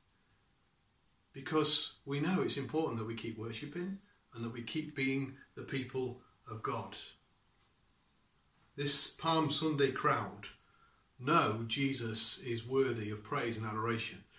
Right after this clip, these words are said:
And if you're in the same boat, that's why we need to keep meeting, and that's why we need to keep praising him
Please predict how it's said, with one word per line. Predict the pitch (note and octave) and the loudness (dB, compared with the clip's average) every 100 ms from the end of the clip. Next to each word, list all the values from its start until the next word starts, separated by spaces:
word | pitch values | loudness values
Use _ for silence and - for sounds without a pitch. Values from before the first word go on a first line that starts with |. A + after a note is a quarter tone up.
| - _ | -20 _
And | A#2+ | -8
if | A#2 D3+ | -4 2
you're | D#3 | 2
in | A#2+ | 2
the | A#2 | 0
same | C3+ A#2+ | 0 -4
boat, | A#2+ C#3+ F#3+ - _ _ _ _ _ _ A#2+ | -4 -4 -6 -12 _ _ _ _ _ _ -10
that's | B2 | -8
why | C3+ A#2 | -4 -4
we | A2 | -2
need | A2 | -6
to | |
keep | - A2 | -8 -8
meeting, | G#2+ G#2+ G2 G2+ | -6 -6 -8 -10
and | G#2+ | -10
that's | A#2 - | -8 -6
why | A#2 | -6
we | A2+ | -4
need | A2+ | -6
to | - | -6
keep | A2+ A2 | -10 -8
praising | A2 G#2 G#2+ | -8 -8 -8
him | G2 | -12